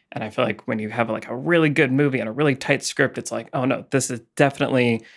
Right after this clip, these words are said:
the protagonist. This is the only person that this movie could be about. These are the only people that could have been on this journey with them." It all makes sense and it's all working together. And I didn't get a sense of that from kind of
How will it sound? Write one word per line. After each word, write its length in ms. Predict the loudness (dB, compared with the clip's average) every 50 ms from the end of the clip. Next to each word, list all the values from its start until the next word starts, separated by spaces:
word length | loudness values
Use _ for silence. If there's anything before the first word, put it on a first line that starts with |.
| -20 _ _ _
the 80 | -16 -14
protagonist. 760 | -12 -8 -4 0 2 2 2 2 2 0 0 0 -2 -6 -10
This 140 | -10 -10
is 80 | -8 -6
the 120 | -6 0
only 240 | 2 4 4 6 4
person 420 | 2 0 0 0 0 0 0 -4 -4
that 100 | -4 -4
this 180 | -8 -8 -6 -6
movie 180 | -6 -6 -6
could 200 | -8 -10 -8 -2
be 120 | 2 2 2
about. 360 | 4 4 2 2 2 2 0
These 160 | -2 -6 -6
are 60 | -6
the 140 | -8 -8 -2 0
only 320 | 2 4 4 4 4 2
people 320 | 0 -2 -6 -2 -2 -4 -4
that 100 | -4 -4
could 140 | -4 -4
have 100 | -4 -2
been 140 | -2 -4 -4
on 100 | -4 -6
this 140 | -8 -10 -8
journey 280 | -2 2 2 4 4 2
with 260 | 2 0 -2 0 2
them." 420 | 2 4 4 4 2 2 0 -2 -6 -18 -20 -20 -20 -20 _ _ -12
It 140 | -10 -2 2
all 400 | 2 4 4 4 2 0 -2 -4 -4
makes 260 | 0 0 0 0 -2 -4
sense 340 | 0 0 0 0 0 -2
and 80 | -6 -8
it's 100 | -4 -2
all 180 | -2 -2 0 0
working 320 | -2 -2 -2 -4 -8 -8
together. 560 | -8 -6 -2 -2 -2 0 0 0 0 -2 -4 -8 _ _ _ _ _ _ _ -8
And 120 | -6 -6
I 80 | -6 -6 -8 _ 0
didn't 360 | 0 2 2 2 0 -4 0
get 220 | 2 2 2 2
a 40 | 0 -4
sense 340 | -4 -2 -2 -2 -2 -4
of 140 | -8 -6 0
that 280 | 0 0 0 0 -4 -8
from 500 | -2 0 2 2 2 2 0 -4 -6 -10 _ _ _ _ _ -20 _ _ _ _ _ -12
kind 520 | -12 -10 -10 -6 -4 -2 -2 -2 0 0 -2
of 160 | -2 -2